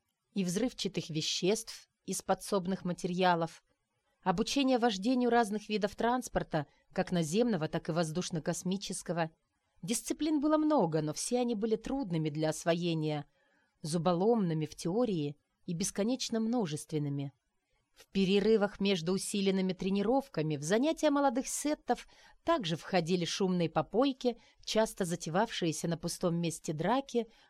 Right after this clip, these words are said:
дуэли чести и хвастовство взбалмошных подростков. Военное дело занимало особое место в воспитании молодых воинов,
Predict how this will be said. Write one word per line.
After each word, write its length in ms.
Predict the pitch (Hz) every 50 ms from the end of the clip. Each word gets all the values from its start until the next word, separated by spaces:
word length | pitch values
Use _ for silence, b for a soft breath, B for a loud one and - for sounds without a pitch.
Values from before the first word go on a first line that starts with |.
| b
дуэли 380 | - 156 196 220 220 214 202 196
чести 600 | 196 - - 208 208 202 202 - - - 180 180 b b b b -
и 100 | 330 339
хвастовство 800 | - - 190 180 - - 185 165 - - - - 165 202 240
взбалмошных 840 | 240 185 156 143 139 160 170 180 175 175 170 151 - - 151 - -
подростков. 800 | - 160 156 147 151 151 156 156 151 - - - 151 151 - - _ _ _ b b b b b b b
Военное 500 | - 175 214 254 311 311 311 311 302 285
дело 320 | 254 208 254 330 339 302 269
занимало 520 | 208 226 240 254 262 269 285 277 285 285
особое 480 | 269 - - - 294 247 170 170 170 160
место 400 | 165 165 160 151 - - 170 151
в 40 |
воспитании 580 | 147 165 - - - 180 156 - 180 170 170 165
молодых 420 | 165 165 165 170 165 170 165 -
воинов, 560 | - 170 180 185 170 156 143 143 143 - -